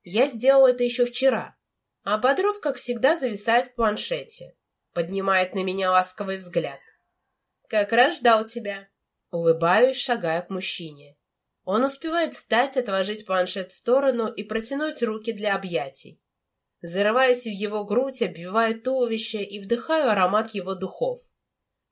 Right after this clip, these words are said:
Немного успокаиваюсь, несмотря на незадавшийся день. «У моей беременяшки что-то случилось?» — гладит по голове.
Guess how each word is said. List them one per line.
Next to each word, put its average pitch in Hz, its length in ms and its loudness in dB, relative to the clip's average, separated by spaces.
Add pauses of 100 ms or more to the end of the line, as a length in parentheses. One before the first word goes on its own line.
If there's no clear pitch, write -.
(440)
Немного 175 640 4
успокаиваюсь, 180 1080 -4
несмотря 311 600 -2
на 269 80 -2
незадавшийся 208 840 -2
день. 143 380 -10 (880)
«У 160 140 -2
моей 214 260 4
беременяшки 233 680 2
что-то 240 260 -2
случилось?» — 277 760 -4 (420)
гладит 156 420 -4
по 170 80 -4
голове. 170 560 -2